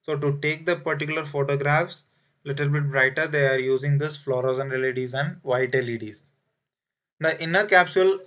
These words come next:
it stands for the inner part of the particular capsule, which takes a major kind of processing in between it.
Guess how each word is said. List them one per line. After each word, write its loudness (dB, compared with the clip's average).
it -6
stands -2
for -2
the -4
inner 0
part 0
of 2
the 0
particular 2
capsule, -2
which -8
takes 0
a 2
major 2
kind -2
of -2
processing -4
in -6
between -2
it. -10